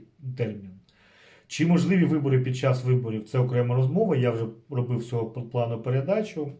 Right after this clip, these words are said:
дуже коротко. В принципі, теоретично можливо зробити вибори.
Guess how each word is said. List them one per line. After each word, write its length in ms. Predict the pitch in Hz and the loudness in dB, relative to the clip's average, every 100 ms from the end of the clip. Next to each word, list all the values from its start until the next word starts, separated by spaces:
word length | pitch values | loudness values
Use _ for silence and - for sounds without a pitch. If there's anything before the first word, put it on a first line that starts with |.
| - | -6
дуже 240 | 131 131 | -2 -2
коротко. 560 | 127 165 165 160 147 135 131 - _ _ _ _ _ _ _ | -2 0 0 0 -2 -2 -4 -16 _ _ _ _ _ _ _
В 160 | - - | -20 -4
принципі, 580 | 143 208 214 - - 127 | 2 4 2 0 -2 -2
теоретично 920 | 123 131 127 123 143 180 - 123 107 - _ _ _ _ _ _ | 2 4 4 2 0 -2 -4 -6 -6 -12 _ _ _ _ _ _
можливо 760 | - 131 135 127 135 117 104 - - | 0 4 4 6 4 4 0 -6 -12
зробити 540 | 117 110 110 135 131 113 | -8 -4 -2 -2 0 -2
вибори. 500 | 117 107 107 104 | -2 -4 -8 -10